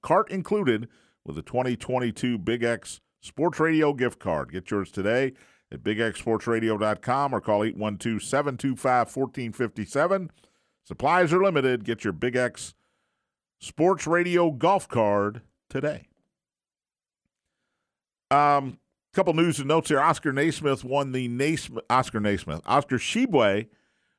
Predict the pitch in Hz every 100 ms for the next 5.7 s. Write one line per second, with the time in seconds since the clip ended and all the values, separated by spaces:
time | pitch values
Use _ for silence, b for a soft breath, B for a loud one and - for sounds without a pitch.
0 | - 123 123 120 127 131 127 120 107 -
1 | 107 110 120 156 160 101 90 98 92 90
2 | 80 110 - 113 107 90 85 107 101 101
3 | 95 110 101 90 107 117 127 95 87 -
4 | 160 135 113 110 - 127 - 95 113 120
5 | 113 113 107 92 85 139 120